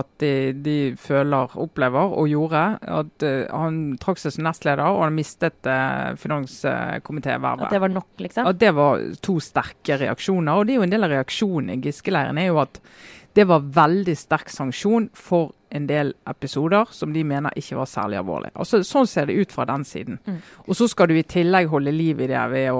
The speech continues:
Speaker 1: å fortsette å markere gjennom så sommerfesten, og så kommer julefesten. Skal du si det var greit da, neste sommerfest er det greit, sant? Så sånn ser det ut fra den siden. Eh, men det er klart fra, fra, eh, ledelsens siden så er det litt sånn, de sa,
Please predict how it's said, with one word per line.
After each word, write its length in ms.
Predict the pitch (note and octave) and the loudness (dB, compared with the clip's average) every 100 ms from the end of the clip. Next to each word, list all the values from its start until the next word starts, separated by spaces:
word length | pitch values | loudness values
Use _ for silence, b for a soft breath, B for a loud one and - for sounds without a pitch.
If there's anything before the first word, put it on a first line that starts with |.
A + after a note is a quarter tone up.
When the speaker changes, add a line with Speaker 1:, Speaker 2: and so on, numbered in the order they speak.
| - | -2
Speaker 1:
å 80 | - | -2
fortsette 540 | E3 - - A#2+ C3+ | -4 -2 -2 -2 -2
å 40 | |
markere 520 | D3 D3 - D3 C3+ G#2+ | -4 -4 0 0 0 -2
gjennom 260 | A#2 A#2+ | -2 -4
så 140 | A2 E3 | -2 -4
sommerfesten, 680 | - C#3+ D3+ - C3+ - C3+ | -2 -2 -2 -2 -4 -4 -6
og 60 | - | -4
så 80 | F3 | -4
kommer 240 | D3+ C3 | -4 -2
julefesten. 640 | C#3+ D3 D3 A2+ - - F2+ | -2 -4 -4 -6 -8 -12 -10
Skal 220 | - C#3+ | -4 -2
du 60 | C3 C3 | -2 -2
si 140 | - D3 | -2 -2
det 80 | A#2+ | -2
var 80 | |
greit 300 | B2+ D3 C#3+ C#3 | -2 -4 -4 -2
da, 80 | C#3 | -2
neste 400 | C#3 C3 - D3+ | -2 -6 -8 -8
sommerfest 560 | C#3+ A2 G2+ F#2+ - C3+ | -6 -4 -6 -6 -8 -8
er 80 | C3+ | -6
det 80 | - | -6
greit, 180 | - - | -8 -6
sant? 240 | E3 A3+ | -4 -2
Så 80 | G#3 | -2
sånn 240 | - A#3 | 0 0
ser 160 | - C#3+ | 0 -2
det 80 | E3+ | -2
ut 80 | - | -4
fra 80 | |
den 240 | C#3+ C#3+ D3 | -4 -4 -6
siden. 320 | - - D3+ B B B B B | -10 -8 -10 B B B B B
Eh, 140 | F3+ | 0
men 100 | F3 | 2
det 120 | G3 F#3+ | 0 2
er 40 | |
klart 120 | A#3+ - | 0 0
fra, 220 | E3 D3+ D3 D3 C#3 | 0 2 4 4 2
fra, 260 | - D3+ D3 C3+ C3+ | -2 0 2 2 0
eh, 400 | B2 B2 A#2 - - | -2 -4 -6 -8 -4
ledelsens 560 | D#3+ E3 A3 - C#3 | 0 0 -2 -6 -4
siden 260 | D3+ - A2+ | -4 -4 -6
så 140 | - | -4
er 80 | E4+ | -2
det 80 | F3+ | -2
litt 160 | F3+ | 0
sånn, 220 | F#3+ D#3+ C#3+ B B B B B | 0 0 -4 B B B B B
de 240 | - G#3 G#3 | -2 2 2
sa, 540 | - - F#3+ C3 - | 0 0 2 2 -2